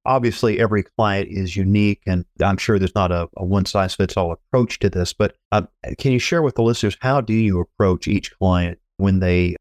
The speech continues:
you know, talk to you and they want to retain your services to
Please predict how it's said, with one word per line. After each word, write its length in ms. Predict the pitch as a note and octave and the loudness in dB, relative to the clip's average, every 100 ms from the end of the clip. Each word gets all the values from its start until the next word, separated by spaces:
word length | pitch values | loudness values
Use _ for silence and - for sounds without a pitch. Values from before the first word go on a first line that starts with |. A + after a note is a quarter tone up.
| _ | _
you 100 | G#2 | -4
know, 140 | F2 - - | -4 -4 -2
talk 200 | G#2 - | -2 0
to 100 | G#2 | 0
you 180 | G2 F2+ | 2 2
and 120 | E2+ | 0
they 180 | F2 - _ _ - | -2 -6 _ _ -2
want 160 | G2+ - | -2 0
to 120 | G2+ | -2
retain 380 | F#2 - F#2+ F2+ | -2 0 -2 0
your 140 | E2+ | -4
services 720 | - G2+ F2+ F2 - F2 E2 | -2 0 0 -2 -4 -6 -6
to 240 | - F2+ | -6 -6